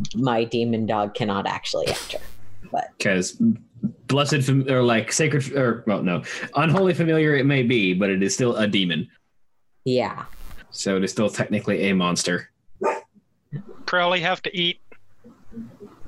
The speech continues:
Speaker 2: No.
Speaker 1: Yeah. Uh, I have,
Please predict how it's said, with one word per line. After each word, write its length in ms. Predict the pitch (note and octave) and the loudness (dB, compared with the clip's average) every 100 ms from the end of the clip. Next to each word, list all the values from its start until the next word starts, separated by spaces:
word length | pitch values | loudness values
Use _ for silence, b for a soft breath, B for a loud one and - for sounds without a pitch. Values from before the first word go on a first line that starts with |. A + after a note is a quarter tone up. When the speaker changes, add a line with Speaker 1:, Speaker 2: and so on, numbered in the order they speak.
| - - - - - | -14 -18 -14 -10 -2
Speaker 2:
No. 360 | G2+ G2 F#2+ B2+ | 2 4 2 2
Speaker 1:
Yeah. 340 | E3 E3 F3+ - - - - | 0 0 -2 -6 -14 -14 -8
Uh, 40 | - C3 - - - - - - - - - - - - - F3+ - - - - - - - B B B | -2 -2 -4 -12 -14 -10 -10 -12 -10 -8 -10 -14 -20 -18 -16 -16 -18 -20 -20 -20 -18 -10 -8 B B B
I 120 | D#3+ | 0
have, 640 | D3+ D3 C#3 A#2+ - - | 0 2 0 -2 -8 -16